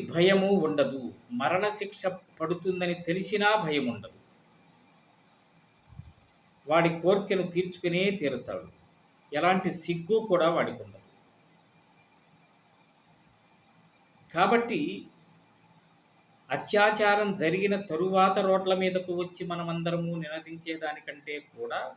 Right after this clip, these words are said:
అసలు అత్యాచారాలు జరగటానికి సమాజంలో ప్రేరణ కలిగించేటటువంటి అంశాలు ఏమిటి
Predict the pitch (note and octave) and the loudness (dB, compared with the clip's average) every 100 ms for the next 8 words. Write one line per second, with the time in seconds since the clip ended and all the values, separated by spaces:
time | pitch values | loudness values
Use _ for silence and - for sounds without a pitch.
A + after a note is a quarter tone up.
0 | _ - _ _ _ _ _ - E3 E3 | _ -20 _ _ _ _ _ -6 -4 2
1 | D#3 C#3 - F#3+ G#3+ A3+ A3 G3+ F#3 G3+ | 2 2 2 2 4 4 4 6 6 4
2 | D3 D3+ G3 F#3+ D#3+ D#3 - A3+ - C3+ | 0 0 0 2 0 0 -6 -8 -4 0
3 | F3+ F#3+ F3 D3+ C#3+ E3+ A#3 - _ _ | 2 2 2 -2 -2 -2 -4 -8 _ _
4 | _ _ _ _ _ - - G3+ A#3 A3 | _ _ _ _ _ -6 2 4 4 4
5 | G3 F#3 G3 G3 G3 F3 D#3+ D#3+ D#3 D#3+ | 4 2 2 0 0 0 -2 -6 -8 -6
6 | C#3 B2 F#3 - D3 C#3+ F3+ C3+ B2 A#2+ | -6 -4 -4 -2 0 0 -2 -4 -4 -6
7 | B2 | -8